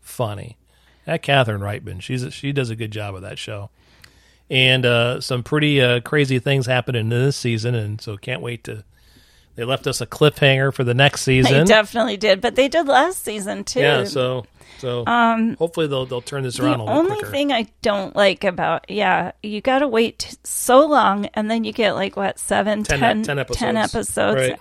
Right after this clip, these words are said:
Speaker 2: and
Speaker 1: Mm-hmm.
Speaker 2: they're, you know, um, we're still watching,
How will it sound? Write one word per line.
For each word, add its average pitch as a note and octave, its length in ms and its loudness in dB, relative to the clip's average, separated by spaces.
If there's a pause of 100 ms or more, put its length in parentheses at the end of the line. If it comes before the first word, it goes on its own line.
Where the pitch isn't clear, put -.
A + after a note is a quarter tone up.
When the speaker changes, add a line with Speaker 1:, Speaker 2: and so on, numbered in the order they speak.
Speaker 2:
and G#3 140 -2
Speaker 1:
Mm-hmm. G#3 80 0
Speaker 2:
they're, G3+ 280 -4 (160)
you G#3 160 -6
know, G3 260 -4 (800)
um, A#3 540 2 (400)
we're A3+ 240 4
still A#3+ 360 4
watching, A#3 680 2